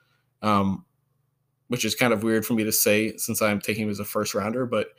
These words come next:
he, he's a guy that I could certainly see moving down. Um, I'm a little hesitant to have him even at twenty-two at this point, but I, I just think he's big. I think his shooting is legitimate, and I think he's just a good all-around scorer.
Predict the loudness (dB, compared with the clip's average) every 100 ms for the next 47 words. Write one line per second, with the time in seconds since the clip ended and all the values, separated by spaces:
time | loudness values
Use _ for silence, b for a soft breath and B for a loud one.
0 | b b b -2 0 4 4 4 4 6
1 | 6 4 2 0 0 -2 -2 -2 -2 -2
2 | -2 -2 -6 -4 -6 -6 -10 _ -6 -6
3 | -6 -6 -2 2 4 6 6 4 -2 -4
4 | -4 -6 -6 -4 -2 -2 -2 -2 -6 _
5 | _ _ _ -2 -2 -2 -2 -4 -4 -6
6 | -6 -8 -2 -2 -4 -6 -6 -6 _ -14
7 | -2 0 0 0 0 -2 -4 _ -4 -4
8 | 0 2 4 2 -2 b b b b 0
9 | 0 0 0 0 0 -4 -2 0 4 4
10 | 4 2 0 0 0 0 0 -2 -4 -4
11 | -2 -2 -2 -2 -2 -2 -2 -4 -2 0
12 | 2 2 2 -2 -4 -2 0 2 -2